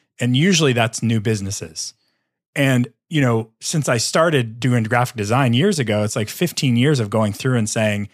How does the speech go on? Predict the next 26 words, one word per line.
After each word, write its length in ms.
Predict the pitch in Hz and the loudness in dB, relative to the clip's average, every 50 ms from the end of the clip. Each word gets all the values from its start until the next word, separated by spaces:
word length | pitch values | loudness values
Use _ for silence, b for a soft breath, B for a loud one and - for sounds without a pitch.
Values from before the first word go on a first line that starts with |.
| _ _ | _ _
seeing 360 | - - - 151 156 165 165 | -8 -4 -2 0 0 0 0
people 260 | 156 - 143 123 127 117 | 0 -2 -2 -4 -4 -4
come 180 | - 135 123 | -2 0 0
up 140 | 123 123 - | 0 0 0
with 100 | 127 113 | 0 0
ideas 760 | 123 107 104 101 127 143 131 104 98 98 101 101 104 - - - _ _ _ _ _ _ _ _ _ | 0 -2 -2 -2 -2 0 0 0 -2 -2 -4 -6 -8 -8 -10 -12 _ _ _ _ _ _ _ _ _
and 240 | - 139 135 123 117 | 0 0 2 0 0
failing 580 | - - - - 160 165 175 180 185 180 165 151 | -4 -10 -4 -2 0 2 2 2 2 0 0 -2
to 120 | - - | -2 -4
launch 460 | 127 113 117 120 123 131 127 - - - | -2 0 2 2 2 0 0 -4 -6 -6
them 400 | 107 98 101 101 98 98 95 - _ _ _ _ _ _ _ | -4 -4 -4 -4 -6 -8 -10 -12 _ _ _ _ _ _ _
well. 480 | 104 101 113 110 95 82 76 - - _ _ _ _ _ _ _ _ _ _ _ _ | -6 -2 -2 -2 -2 -2 -8 -14 -20 _ _ _ _ _ _ _ _ _ _ _ _
So 120 | - - 151 | -6 -2 0
there's 200 | 151 156 151 131 | 2 2 2 0
a, 100 | - - - | -2 -2 0
there's 220 | 147 156 147 127 | 0 0 2 0
a, 80 | 151 139 | 0 -2
this 300 | 131 147 139 127 - - | 0 -2 -4 -4 -6 -6
thing 280 | - - 196 196 180 147 | -2 0 0 2 2 2
of, 40 | |
like, 200 | 123 120 110 - | 0 0 0 0
I 100 | 123 135 | -2 -2
can 120 | 147 156 123 | -2 -2 -4
have 220 | - 156 165 170 | -2 0 0 0
an 80 | 160 127 | 2 0
idea 600 | 113 107 104 101 139 151 120 98 98 101 113 - | 0 0 0 0 0 0 2 0 0 -2 -4 -8